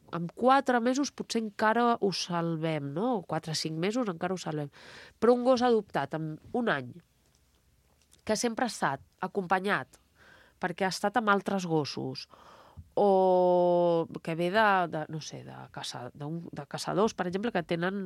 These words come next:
un, un grup de gossos, no? I sempre s'ha criat amb, amb altres gossos. O un gos que sempre ha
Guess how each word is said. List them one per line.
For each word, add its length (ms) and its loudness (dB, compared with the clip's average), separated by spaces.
un, 180 -8
un 240 -8
grup 240 2
de 80 2
gossos, 640 -2
no? 160 -2
I 100 -2
sempre 360 -4
s'ha 160 -10
criat 280 -4
amb, 280 -10
amb 180 -8
altres 300 -6
gossos. 480 -8
O 200 4
un 180 -4
gos 380 2
que 260 -2
sempre 420 0
ha 1300 -2